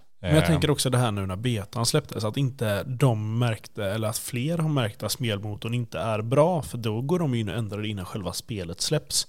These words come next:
Speaker 2: Ja, och
Speaker 1: Det är
Speaker 2: jag
Speaker 1: lite
Speaker 2: tror att
Speaker 1: därför man släpper betan
Speaker 2: Ja,
Speaker 1: ju.
Speaker 2: precis. Och jag vet ju att de har någon sån liksom att de vill ha återkoppling, eh, från, och det är väl därför de använder YouTube och sånt här, för att de ska upptäcka sånt där man kan skicka in klipp och sånt som är avvikande. Men jag tycker spelmotorn är,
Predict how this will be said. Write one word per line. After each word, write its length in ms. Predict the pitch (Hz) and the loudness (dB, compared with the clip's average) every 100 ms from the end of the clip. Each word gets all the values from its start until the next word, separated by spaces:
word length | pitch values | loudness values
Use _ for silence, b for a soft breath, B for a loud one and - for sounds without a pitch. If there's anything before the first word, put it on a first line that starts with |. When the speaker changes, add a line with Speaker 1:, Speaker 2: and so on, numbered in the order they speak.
| b b | b b
Speaker 2:
Ja, 240 | - 127 131 | 0 4 6
och 100 | 135 | 8
Speaker 1:
Det 40 | |
är 20 | |
Speaker 2:
jag 60 | 123 | 8
Speaker 1:
lite 80 | 127 | 10
Speaker 2:
tror 100 | 123 | 10
att 40 | |
Speaker 1:
därför 140 | 113 127 | 10 6
man 80 | |
släpper 320 | 120 - - 135 | 0 -2 -4 2
betan 120 | 120 | 8
Speaker 2:
Ja, 240 | 139 147 | 10 10
Speaker 1:
ju. 60 | 147 | 8
Speaker 2:
precis. 360 | 117 127 127 131 | 6 6 4 6
Och 100 | 113 | 6
jag 120 | 113 | 6
vet 300 | 123 90 - | 6 4 2
ju 40 | |
att 60 | 110 | 4
de 120 | 156 | 6
har 100 | 123 | 6
någon 120 | 95 | 6
sån 200 | 98 90 | 4 2
liksom 260 | 87 - 90 | 2 2 0
att 120 | 87 | 2
de 140 | 92 | 2
vill 220 | 90 98 127 | 4 2 2
ha 80 | |
återkoppling, 1080 | 120 104 90 - - 95 - 95 90 87 92 | 2 2 0 0 0 0 0 0 2 2 2
eh, 160 | 101 101 - - | 0 -2 -10 -16
från, 280 | - 101 92 | 0 2 2
och 100 | 107 | 2
det 120 | 95 | 2
är 40 | 92 | 2
väl 140 | 92 | 2
därför 220 | 90 80 | 2 2
de 120 | 110 117 | 6 6
använder 380 | 98 87 101 | 6 4 4
YouTube 480 | 120 117 95 - 92 | 4 4 4 2 0
och 60 | 80 | 0
sånt 200 | 90 87 | 0 0
här, 100 | 90 | 0
för 120 | 95 | 0
att 60 | 92 | -2
de 120 | 92 | -2
ska 160 | - 95 | 0 0
upptäcka 420 | - - 90 127 | 0 -2 0 2
sånt 220 | 127 90 | 2 2
där 60 | 90 | 2
man 140 | 85 | 2
kan 140 | 92 | 0
skicka 240 | - 101 101 | 0 0 4
in 220 | 113 131 | 6 6
klipp 300 | - 113 90 - - | 4 0 -2 -6 -10
och 120 | 92 | -2
sånt 220 | 95 92 - | 0 0 2
som 140 | 90 | 0
är 120 | 82 | 0
avvikande. 720 | - 90 85 87 82 101 110 B B B B B - | 0 0 0 -2 0 4 4 B B B B B 2
Men 100 | 101 | 4
jag 100 | 110 | 6
tycker 220 | 151 107 | 4 2
spelmotorn 760 | - 113 90 85 90 - 117 | 4 4 4 2 -2 0 4
är, 600 | 131 90 82 80 78 78 | 4 2 -2 -6 -10 -12